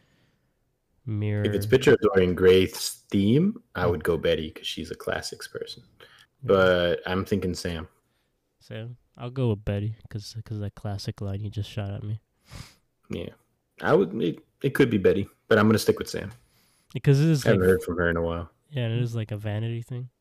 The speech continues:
Speaker 2: Yeah.
Speaker 1: Cool. All right. Well, with all that, any last words, Jumbie?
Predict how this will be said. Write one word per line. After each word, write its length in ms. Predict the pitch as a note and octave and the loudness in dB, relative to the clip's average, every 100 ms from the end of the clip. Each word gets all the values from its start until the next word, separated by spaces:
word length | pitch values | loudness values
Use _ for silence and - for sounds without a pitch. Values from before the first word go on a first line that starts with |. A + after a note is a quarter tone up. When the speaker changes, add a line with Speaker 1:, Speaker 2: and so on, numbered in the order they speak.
| _ _ - - - - - | _ _ -20 -20 -20 -14 -2
Speaker 2:
Yeah. 260 | G#2+ F#2+ F#2+ _ _ _ _ _ _ _ _ _ _ _ _ _ _ _ _ _ _ _ _ _ _ _ | 0 0 -4 _ _ _ _ _ _ _ _ _ _ _ _ _ _ _ _ _ _ _ _ _ _ _
Speaker 1:
Cool. 300 | - D3 D#3 A2 - - - - - _ _ - | -6 -4 -2 -6 -12 -16 -18 -20 -20 _ _ -14
All 120 | C3 | -10
right. 500 | G#2+ B2+ A2+ - - - _ _ _ _ - | -8 -10 -12 -16 -20 -20 _ _ _ _ -16
Well, 280 | A2+ A2 | -12 -12
with 160 | A#2+ A#2 | -12 -12
all 240 | A#2 A2+ A2+ | -10 -10 -8
that, 680 | A2+ A#2 A#2 - - - - _ _ _ _ _ _ _ _ _ _ _ _ _ _ _ _ _ _ _ | -8 -8 -10 -14 -18 -20 -20 _ _ _ _ _ _ _ _ _ _ _ _ _ _ _ _ _ _ _
any 160 | - A2 | -10 -8
last 300 | A2 G#2+ - | -6 -8 -8
words, 260 | A2+ A2 - | -6 -6 -6
Jumbie? 440 | A2 G#2 G#2+ A2 | -8 -6 -6 -8